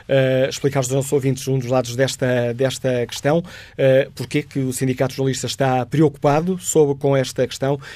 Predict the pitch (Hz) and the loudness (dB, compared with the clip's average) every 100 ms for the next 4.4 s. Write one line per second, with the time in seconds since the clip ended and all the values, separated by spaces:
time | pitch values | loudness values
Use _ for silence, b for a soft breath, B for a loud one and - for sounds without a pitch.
0 | B 135 - 131 - - 127 127 127 - | B -8 0 -2 0 0 2 2 0 0
1 | 139 135 120 120 127 123 B B 131 123 | 2 2 2 0 0 -2 B B 0 2
2 | 127 - 131 120 120 120 123 117 127 123 | 0 -2 -2 2 0 0 -2 0 0 0
3 | 117 - - 123 120 117 117 117 110 127 | -2 -10 -2 -2 0 0 0 0 -2 -4
4 | 120 117 107 104 | -2 -4 -4 -8